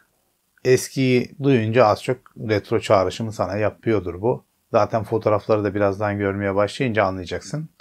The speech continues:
Zaten durum da tam olarak atasözünde olduğu gibi değil. Yani öyle nurlar, nuriler fink atıyorlar yani bit pazarında. Gayet hınca hınç dolu. Ayrıca şu sürekli bölmeyi bir bırak istersen.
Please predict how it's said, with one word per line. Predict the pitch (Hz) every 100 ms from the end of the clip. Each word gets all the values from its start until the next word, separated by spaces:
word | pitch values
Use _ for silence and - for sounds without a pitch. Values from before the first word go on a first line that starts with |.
| _ _ _ -
Zaten | 123 123 160 147
durum | 131 156 151
da | 131
tam | 131 131
olarak | 127 127 127 - _ _
atasözünde | 110 139 113 131 123 131
olduğu | 127 120 127
gibi | 117 127 135
değil. | 120 92
Yani | 98 98 104
öyle | 107 110 110 - _ _ -
nurlar, | 117 113 110 101 107
nuriler | 117 117 107 110 127 - - _ _ _
fink | _ - - 156
atıyorlar | - 107 98 95
yani | 95 95
bit | -
pazarında. | 101 92 92 92 92 92 _ -
Gayet | 110 107 98 -
hınca | 120 107
hınç | 92 127 -
dolu. | 127 101 87 _ _ _ _ _ - - - - _ _ _ _
Ayrıca | - 127 160 160 143
şu | - 165 190 -
sürekli | - 139 139 - 143 127
bölmeyi | 135 135 139 139 143
bir | 156 151
bırak | 165 139
istersen. | 131 - 117 113 147 160